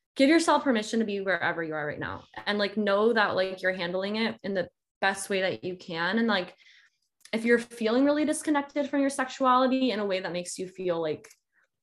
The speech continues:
upset or that doesn't feel necessarily normal for you, knowing that, like, this is not gonna be how it is forever. Like, your, your libido or your connection to, like, the divine erotic, to sex magic, to your sexuality will come back. Um, but if you do still feel,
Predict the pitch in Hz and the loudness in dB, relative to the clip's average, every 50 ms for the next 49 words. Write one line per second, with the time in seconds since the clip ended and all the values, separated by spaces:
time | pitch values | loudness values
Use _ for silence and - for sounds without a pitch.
0 | _ _ - 208 214 - - - 214 202 - - 220 208 196 - - 202 196 196 | _ _ -6 -4 -4 -4 -2 2 2 2 2 2 2 0 0 -2 -2 -6 -6 -6
1 | 202 139 131 - - 208 190 185 185 185 185 190 185 - 190 180 175 180 170 165 | -6 -8 -8 -8 -6 -4 -4 -4 -4 -6 -8 -8 -6 -2 0 0 0 0 -2 -4
2 | 170 196 208 214 247 262 254 - 302 302 302 302 311 285 247 202 185 190 202 208 | -4 -4 -2 -2 -2 -2 -2 -2 -2 0 2 4 6 6 6 6 4 2 0 0
3 | 208 202 208 208 208 190 - - 190 190 - 190 185 190 196 185 175 185 180 170 | 0 0 0 0 -2 -4 -4 -6 -6 -6 -6 -10 -10 -8 -10 -8 -4 -2 0 0
4 | - - - 196 180 175 175 170 170 175 170 160 151 139 - - - - - - | -2 -2 -4 -6 -4 -4 -4 -4 -6 -6 -4 -4 -6 -6 -6 -8 -10 -12 -10 -8
5 | - - 156 - 170 196 214 226 220 190 185 - 180 185 180 175 175 175 170 175 | -6 -6 -4 -2 -2 0 0 0 -2 -2 -4 -6 -6 -2 0 0 0 0 0 -2
6 | 175 - _ _ _ _ _ _ _ _ _ _ _ _ _ _ _ _ - - | -6 -10 _ _ _ _ _ _ _ _ _ _ _ _ _ _ _ _ -4 2
7 | 220 226 226 220 233 226 226 226 240 240 233 226 226 226 226 226 226 220 208 214 | 4 6 6 6 4 2 0 0 0 2 2 4 4 6 6 6 4 4 2 2
8 | 220 214 208 208 202 - - _ _ _ _ - 208 208 208 - 214 202 185 208 | 0 0 0 -2 -2 -6 -10 _ _ _ _ -8 -8 -6 -6 -6 -6 -6 -4 -4
9 | 196 190 175 180 175 175 180 180 180 180 175 175 175 170 170 170 - - 180 - | -4 -4 -2 -2 -2 0 0 -2 0 0 0 0 0 0 -4 -6 -8 -12 -10 -6
10 | - 165 160 - - 170 170 170 170 165 156 - - - - 170 170 - - - | -6 -6 -6 -6 -4 -4 -4 -4 -4 -8 -10 -12 -12 -8 -8 -6 -6 -6 -8 -8
11 | - - 165 160 165 170 180 180 175 170 165 160 147 - - - 185 156 147 - | -6 -4 -4 -4 -2 -4 -4 -4 -4 -2 -2 -4 -6 -8 -10 -12 -12 -8 -6 -4
12 | 113 101 - - - - - _ _ - - - - - - _ - 214 208 196 | -4 -4 -6 -8 -12 -18 -20 _ _ -20 -20 -20 -20 -20 -12 _ 0 2 2 2
13 | 185 185 - - 233 226 226 240 240 226 220 226 226 226 - - 254 262 254 - | 0 0 0 0 0 2 2 2 0 0 0 -2 -2 -2 0 2 2 2 2 0
14 | 233 220 226 | 0 -2 -2